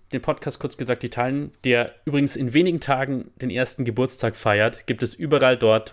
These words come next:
wo es Podcasts gibt. Auf kurzgesagtitalien punkt de findet ihr, finden Sie sämtliche Podcast-Feeds. Kurz gesagt Italien ist auf mehreren sozialen Netzwerken vertreten, auf Twitter, Instagram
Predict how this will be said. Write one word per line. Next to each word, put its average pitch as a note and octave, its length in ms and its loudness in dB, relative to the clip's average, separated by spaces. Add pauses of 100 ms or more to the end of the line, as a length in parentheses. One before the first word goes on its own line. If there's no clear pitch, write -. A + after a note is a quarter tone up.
wo A2+ 120 0
es A2 160 0
Podcasts - 580 -6
gibt. - 320 -16 (400)
Auf A#2+ 180 0
kurzgesagtitalien A#2 1200 0
punkt - 20 -10
de A2+ 320 -4
findet A#2 400 -4
ihr, C#3+ 220 4
finden B2 260 -4
Sie B2+ 220 0
sämtliche G#2+ 400 -2
Podcast-Feeds. - 880 -8 (920)
Kurz D3+ 160 4
gesagt C3+ 240 2
Italien D3 480 0
ist - 420 -8
auf A#2+ 280 -2
mehreren B2 360 2
sozialen A#2 360 0
Netzwerken - 320 -4
vertreten, - 520 -6
auf - 140 -6
Twitter, B2 460 0
Instagram A2 560 0